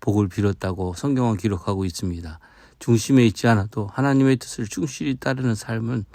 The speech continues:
공동체를 더 견고하게 세우게 되는 줄 믿습니다. 우리 공동체도 예루살렘에 거주하기를 자원하는 자들처럼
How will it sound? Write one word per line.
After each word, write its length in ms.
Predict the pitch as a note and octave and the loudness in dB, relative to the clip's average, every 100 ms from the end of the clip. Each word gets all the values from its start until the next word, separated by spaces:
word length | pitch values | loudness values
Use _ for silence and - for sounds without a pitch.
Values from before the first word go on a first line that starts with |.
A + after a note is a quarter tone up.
| - - _ _ | -20 -20 _ _
공동체를 640 | - A#2 A2+ G#2 - G2 G2+ | 4 6 6 4 0 -4 -2
더 220 | G#2+ F#2 - | -4 -4 -6
견고하게 760 | A2 G#2 G2+ G2 F2+ F#2 G#2 - | -2 0 2 0 -2 -6 -10 -14
세우게 560 | - C#3 C3 A#2 A#2 | -4 0 0 0 -4
되는 300 | G#2 G2+ F#2+ | -2 -2 -2
줄 160 | E2+ F#2+ | -4 -6
믿습니다. 640 | F2+ - F#2+ F#2+ F2+ E2 - - - - _ | -6 -6 -6 -6 -8 -12 -14 -20 -20 -20 _
우리 320 | G#2 G#2+ F#2+ - | 2 4 2 -4
공동체도 800 | - G#2+ G2+ G#2 F#2+ G2 G2+ G#2+ F#2 _ - _ | -6 -2 0 -2 -2 -6 -4 -4 -6 _ -20 _
예루살렘에 680 | B2 A#2 A#2+ G2+ A#2 G#2+ G#2+ | 6 8 6 4 2 2 0
거주하기를 760 | G2+ G#2+ F#2+ A2+ G#2 G2+ G2 F#2+ | 0 -2 0 0 0 -2 -4 -6
자원하는 580 | F#2+ F#2+ G2+ F#2+ F#2+ | -4 -2 0 -2 -4
자들처럼 720 | F2 G2 F2+ F2+ - G2 G#2+ | -6 -8 -6 -8 -6 -4 -4